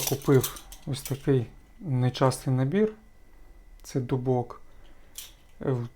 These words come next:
дуже гарному стані. Вчора купив у людини, а сьогодні також такі самі ложки купив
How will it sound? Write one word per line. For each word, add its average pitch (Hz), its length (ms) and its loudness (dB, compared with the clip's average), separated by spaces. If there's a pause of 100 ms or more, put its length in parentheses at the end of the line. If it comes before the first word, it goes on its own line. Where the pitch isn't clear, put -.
(180)
дуже 135 260 6
гарному 123 400 4
стані. 196 340 4
Вчора 131 320 0 (500)
купив 135 500 2
у 123 280 2
людини, 165 520 4 (260)
а 135 180 6
сьогодні 147 600 4 (1400)
також 139 420 4
такі 139 340 -2
самі 131 300 6
ложки 180 360 6
купив 143 300 2